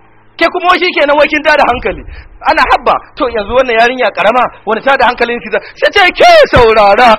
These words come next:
billahi lazi, kishiya ba ta karama." Wai ka ji wai kishiya ba ta karama.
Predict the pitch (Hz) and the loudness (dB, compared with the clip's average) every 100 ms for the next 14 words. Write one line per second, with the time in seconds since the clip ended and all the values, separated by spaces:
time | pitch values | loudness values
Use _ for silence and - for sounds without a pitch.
0 | - - - 349 349 - 339 302 233 277 | -2 -8 -6 0 2 2 2 0 0 -6
1 | - 466 440 - 247 233 254 330 381 - | -2 0 0 -2 0 2 4 4 2 0
2 | - - 185 - - 190 - - - - | -4 -2 0 0 0 0 -2 -8 -10 -10
3 | - - - - - - - - - - | -10 -10 -10 -10 -10 -10 -10 -10 -10 -12
4 | - - - - - - - - - 277 | -12 -12 -12 -14 -14 -16 -16 -10 0 0
5 | 294 285 302 311 311 254 226 233 226 175 | 2 0 0 -4 -6 -2 0 0 -2 -4
6 | 143 | -6